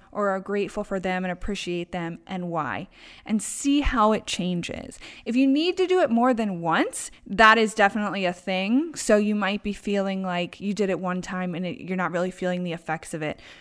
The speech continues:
Try it again and see if that works that better that time, and see if that brings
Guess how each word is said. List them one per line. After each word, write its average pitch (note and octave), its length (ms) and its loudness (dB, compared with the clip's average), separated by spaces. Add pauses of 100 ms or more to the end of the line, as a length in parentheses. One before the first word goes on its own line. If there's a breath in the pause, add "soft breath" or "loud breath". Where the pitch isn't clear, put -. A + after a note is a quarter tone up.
(180 loud breath)
Try D#4+ 260 2 (140)
it A4 100 8
again E4 480 4 (180 loud breath)
and G#3+ 160 -6
see C#4 140 -4
if C#4+ 140 -4
that A3 220 2
works F3+ 340 -4
that - 380 -6
better F#3+ 280 4
that F3 260 2
time, F3 380 -4
and - 100 -8
see G3+ 120 -6
if G3 160 -6
that G3 340 0
brings F#3 520 -4